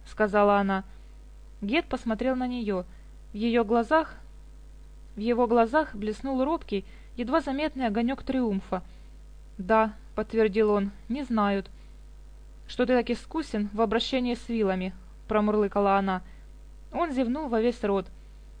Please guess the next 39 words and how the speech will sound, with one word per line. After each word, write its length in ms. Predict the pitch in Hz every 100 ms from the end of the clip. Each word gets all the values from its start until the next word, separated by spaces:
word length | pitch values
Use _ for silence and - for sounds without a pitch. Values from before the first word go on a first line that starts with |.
| - - -
«Почему 300 | - 359 392
бы 100 | 330
тебе 340 | 277 247 277
не 140 | 254 262
пойти 400 | 277 277 320 285
и 100 | 254
не 120 | 262
вздремнуть 460 | 233 269 247 202
немного? 500 | 214 208 196 180 175 - - - -
Вторая 340 | - 269 277
комната 400 | 277 277 262 247
по 100 | 247
коридору, 560 | 254 254 202 196 180 185 - - 220
если, 260 | 240 254
конечно, 360 | 247 240 247 247
тебе 200 | 233 240
не 100 | 247
хочется 420 | 339 311 - 220
быть 240 | 226 254
в 40 | -
центре 320 | 247 240 247
внимания. 580 | 240 254 226 190 180 175 - - - - - -
Я 140 | 294
вижу, 280 | 294 330 277
сюда 360 | - 247 285 277
идут 200 | 262 247
Ларк 340 | 269 277 254 -
и 100 | 262
Дейзи 380 | 220 247 208 196
с 60 | 180
детьми». 420 | 208 - 190 175 - - - - - - -
Услышав 480 | 226 247 247 220
голоса, 440 | 208 220 220 302 311 - - - -
она 160 | 277
встала 360 | 277 - 320 247
и 40 |
выглянула 500 | 202 240 247 240 233
в 60 | 226
окно. 340 | 233 202 180